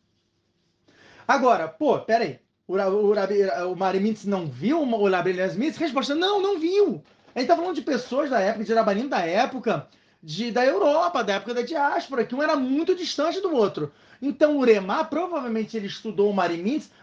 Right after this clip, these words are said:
mas não estudou os livros da Be-, do Rabi Eliezer Ben Mintz, que eram dos Balei Tosfot, e, portanto, ele escreveu a Lahá dessa maneira. O Mishnah Brurah já teve acesso e falou: não, tem que anular isso aí. <coughs> A mesma coisa acontece aqui.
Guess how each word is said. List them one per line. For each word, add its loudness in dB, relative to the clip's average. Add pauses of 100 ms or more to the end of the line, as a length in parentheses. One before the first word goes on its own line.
mas 2
não 0
estudou 0
os 0
livros -2
da 2
Be-, -2
do -6
Rabi -2
Eliezer -2
Ben -4
Mintz, -4 (320)
que 4
eram 4
dos -8
Balei -2
Tosfot, -2 (200)
e, -2
portanto, 0
ele -4
escreveu 0
a 2
Lahá 0
dessa -4
maneira. -4 (240)
O 0
Mishnah 2
Brurah 2
já -2
teve 0
acesso 0
e -18
falou: 2
não, -2 (840)
tem -2
que 2
anular 2
isso -4
aí. 0 (1080)
<coughs> 0
A 2
mesma 2
coisa -4
acontece -6
aqui. -10